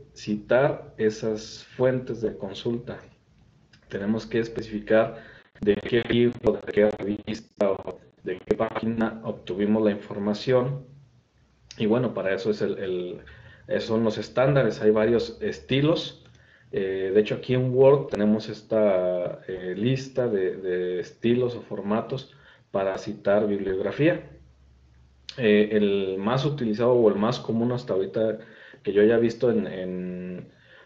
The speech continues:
pues, en mi paso por la universidad, en mi primer carrera y ahorita y también en, en los trabajos con mis alumnos es el formato apa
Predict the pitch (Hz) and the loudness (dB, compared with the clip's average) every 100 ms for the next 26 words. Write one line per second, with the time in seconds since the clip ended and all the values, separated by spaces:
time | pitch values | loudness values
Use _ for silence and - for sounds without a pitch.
0 | - 143 131 123 120 131 135 - 113 110 | -8 -2 0 2 2 2 2 0 4 4
1 | 110 104 101 110 110 117 113 104 101 107 | 6 4 2 4 4 4 2 0 0 0
2 | 107 120 117 117 113 113 104 92 90 95 | 0 0 2 2 4 6 6 4 0 0
3 | 92 110 107 127 117 104 92 92 101 107 | 2 2 0 0 0 0 -4 -4 -2 -2
4 | 90 95 92 90 87 - 98 110 117 117 | -2 -10 -10 -10 -12 -6 -6 -6 -4 -2
5 | 117 117 110 113 107 107 104 - 92 95 | -2 -2 -2 -2 -4 -8 -10 -12 -10 -10
6 | 95 101 107 113 - - | -6 -8 -4 -4 -4 -10